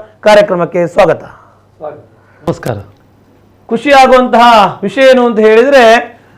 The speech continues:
Speaker 1: ಆ ವೇದಗಳನ್ನು ನಾವು ಗಮನಿಸ್ತಾ ಹೋದಾಗೆ ಪ್ರತಿಯೊಂದು ವೇದದಲ್ಲಿಯೂ ಕೂಡ ಒಂದೊಂದು ರೀತಿಯಾಗಿ ಜೀವನಕ್ಕೆ ಬೇಕಾಗಿರುವಂಥ ಸಾರಾಂಶವನ್ನು ತಿಳಿಸ್ತಾ ಹೋಗ್ತದೆ.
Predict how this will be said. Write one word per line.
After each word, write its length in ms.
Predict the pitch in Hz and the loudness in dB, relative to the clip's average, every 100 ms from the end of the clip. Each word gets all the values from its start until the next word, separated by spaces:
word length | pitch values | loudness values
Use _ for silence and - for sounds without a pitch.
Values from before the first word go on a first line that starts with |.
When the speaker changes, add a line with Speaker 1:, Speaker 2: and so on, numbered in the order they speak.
| _ | _
Speaker 1:
ಆ 100 | 190 | 0
ವೇದಗಳನ್ನು 1300 | 196 170 220 269 294 277 262 269 285 226 233 247 - 190 | 0 2 4 4 2 2 2 2 2 2 0 -2 -8 -2
ನಾವು 200 | 220 208 | 0 2
ಗಮನಿಸ್ತಾ 580 | 208 254 269 - 240 | 2 0 -2 0 2
ಹೋದಾಗೆ 440 | 226 220 226 233 208 | 2 2 2 2 0
ಪ್ರತಿಯೊಂದು 640 | 202 220 214 285 294 302 | -2 -6 -6 -2 0 0
ವೇದದಲ್ಲಿಯೂ 580 | 254 262 262 262 247 240 | 2 2 2 2 2 0
ಕೂಡ 240 | 240 240 254 214 190 - _ | 0 2 4 2 0 -6 _
ಒಂದೊಂದು 580 | 196 277 349 349 349 330 | 0 0 0 0 0 0
ರೀತಿಯಾಗಿ 1000 | 269 277 311 294 269 240 233 254 - - - | 0 0 0 0 2 2 2 -2 -8 -18 -10
ಜೀವನಕ್ಕೆ 720 | 151 240 277 294 294 285 277 | -2 0 0 2 0 0 0
ಬೇಕಾಗಿರುವಂಥ 840 | 202 233 240 254 240 226 220 202 240 240 - _ | 2 2 2 2 4 2 0 -2 -2 -2 -10 _
ಸಾರಾಂಶವನ್ನು 840 | 208 220 240 277 302 - 277 254 247 | 0 2 4 2 0 -2 0 2 0
ತಿಳಿಸ್ತಾ 460 | 220 214 214 - | 0 0 -2 0
ಹೋಗ್ತದೆ. 800 | 208 180 180 180 160 160 147 - | 0 0 -2 -2 -2 -2 -4 -8